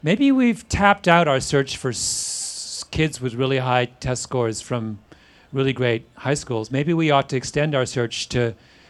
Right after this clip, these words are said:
people from non-traditional places." Um, and that strikes me as a place that, a strategy that will yield a much higher return on investment. Um, so that would be my, um, I, no part of my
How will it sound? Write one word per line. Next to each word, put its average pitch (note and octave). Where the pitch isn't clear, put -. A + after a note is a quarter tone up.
people D3
from C3
non-traditional B2
places." -
Um, B2
and C#3+
that D3+
strikes D#3+
me D3
as C3
a C3
place D3
that, D3
a C3
strategy C#3
that B2+
will B2
yield B2+
a B2
much A#2+
higher A#2+
return C3
on A2+
investment. A2+
Um, A2+
so D#3+
that E3
would F#3
be E3+
my, D3+
um, C3+
I, F#3+
no G3+
part A3+
of G3
my E3